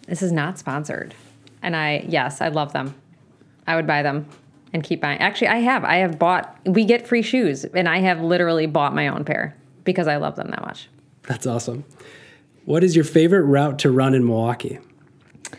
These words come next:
Speaker 1: Uh, I love running on the lakefront, so just starting at Colectivo, running along. And then if I can hit a trail, I do like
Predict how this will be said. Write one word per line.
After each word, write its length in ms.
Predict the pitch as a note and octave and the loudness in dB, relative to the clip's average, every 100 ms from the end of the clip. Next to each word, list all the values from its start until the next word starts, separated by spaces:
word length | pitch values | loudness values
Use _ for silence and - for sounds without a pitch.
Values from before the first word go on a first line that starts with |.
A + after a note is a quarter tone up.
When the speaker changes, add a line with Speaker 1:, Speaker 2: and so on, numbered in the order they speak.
| - - - - _ - | -20 -20 -20 -20 _ -4
Speaker 1:
Uh, 540 | B3 A#3+ G#3+ - - - | 2 4 4 0 -4 4
I 120 | G#3 | 6
love 200 | G#3 G3+ | 6 4
running 220 | A3 A#3 | 4 4
on 80 | A#3+ | 4
the 60 | A#3+ | 4
lakefront, 580 | F3+ - F3+ E3+ E3+ | 2 2 0 0 -2
so 520 | - F#3 E3 D#3+ D#3+ E3+ | 0 2 4 4 2 0
just 260 | F3+ D3+ - - - - _ _ | -4 -6 -12 -20 -20 -20 _ _
starting 400 | - - F3+ E3+ | -4 0 2 2
at 120 | D#3+ | -2
Colectivo, 840 | - D#3+ E3 F3 D#3+ E3 E3 E3+ D3+ - - | -2 -4 -2 -4 0 0 2 0 -6 -16 -8
running 240 | F3 E3+ E3 | -4 -2 -2
along. 400 | D#3+ D3+ D#3+ E3+ _ _ _ _ - | -2 -2 -4 -6 _ _ _ _ -6
And 140 | E3+ | -4
then 200 | D#3+ D3+ | -2 -4
if 120 | D3+ | -4
I 60 | D#3 | -4
can 120 | D#3+ | -4
hit 140 | D#3+ | -4
a 40 | D3+ | -6
trail, 320 | D3+ D3+ D#3 | -6 -4 -4
I 80 | - | -6
do 160 | - E3 | -8 -8
like 460 | E3 - - - | -8 -8 -12 -20